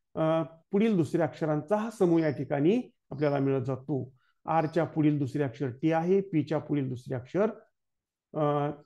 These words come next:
R आहे, एलच्या पुढील दुसरे अक्षर एन आणि ईच्या पुढील दुसरे अक्षर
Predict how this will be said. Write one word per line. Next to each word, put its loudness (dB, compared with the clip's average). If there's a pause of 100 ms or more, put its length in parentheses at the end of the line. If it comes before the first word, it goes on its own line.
(360)
R 2
आहे, 4
एलच्या 0
पुढील -4
दुसरे -6
अक्षर -4
एन 4 (300)
आणि 0
ईच्या -4
पुढील 2
दुसरे -2
अक्षर -2